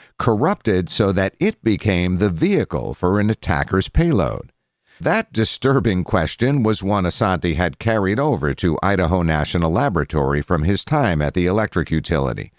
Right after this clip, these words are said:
Now, in the visitor center of the lab's test range, he and his fellow engineers were about to put his most malicious idea into practice. The secret experiment was given a code name that would come to be synonymous with the potential for digital attacks to inflict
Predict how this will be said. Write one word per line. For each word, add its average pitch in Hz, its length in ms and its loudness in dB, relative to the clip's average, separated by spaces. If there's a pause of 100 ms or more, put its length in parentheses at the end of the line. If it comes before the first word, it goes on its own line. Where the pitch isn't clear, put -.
(440)
Now, 131 560 0
in 104 100 0
the 98 80 2
visitor 95 460 0
center 85 360 0
of 80 120 -2
the 80 80 0
lab's 90 400 0
test 180 340 -2
range, 85 420 0 (220)
he 180 300 0
and 107 260 0
his 104 240 0
fellow 123 380 0
engineers 87 760 0
were 78 220 0
about 80 300 0
to 82 100 -2
put 95 240 -2
his 87 240 0
most 135 500 0
malicious 110 680 0
idea 95 580 0
into 107 240 0
practice. 120 640 -2 (400)
The 127 180 2
secret 127 580 -2
experiment 82 800 0
was 98 180 0
given 107 260 2
a 95 60 2
code 202 420 0
name 71 440 0
that 87 200 0
would 95 200 -2
come 110 220 2
to 107 80 0
be 104 140 2
synonymous 107 840 0
with 90 160 0
the 87 120 -2
potential 85 680 -2
for 78 160 -4
digital 95 600 0
attacks 71 520 -2
to 110 160 2
inflict 117 540 -2